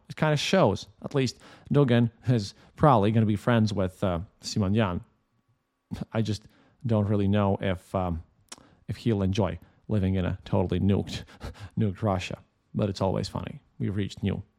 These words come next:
levels of Dmitry Medvedev. And that's about it for today. So, thank you for listening. До свидания, товарищи. And please stay in touch and keep listening, and I'll just go and finally get some sleep right now. До свидания, товарищи.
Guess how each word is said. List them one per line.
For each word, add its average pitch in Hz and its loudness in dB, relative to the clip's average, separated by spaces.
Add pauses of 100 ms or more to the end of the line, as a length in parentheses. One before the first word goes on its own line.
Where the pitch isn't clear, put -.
levels 98 -4
of 92 -12
Dmitry 104 -4
Medvedev. 98 -8 (1700)
And 117 2
that's 160 0
about 185 6
it 190 6
for 190 -2
today. 175 4 (800)
So, 131 2
thank 143 2
you 135 0
for 120 2
listening. 175 2 (240)
До 123 4
свидания, 113 2
товарищи. 170 4 (840)
And 110 4 (100)
please 185 0
stay - -2
in 113 2
touch 170 2
and 131 0
keep 175 0
listening, 131 2
and 117 2
I'll 113 0
just 113 0
go 104 2
and 104 2
finally 95 0
get 90 -6
some 85 -6
sleep 90 -8
right - -10
now. - -12 (1200)
До 110 2
свидания, 151 4
товарищи. 165 2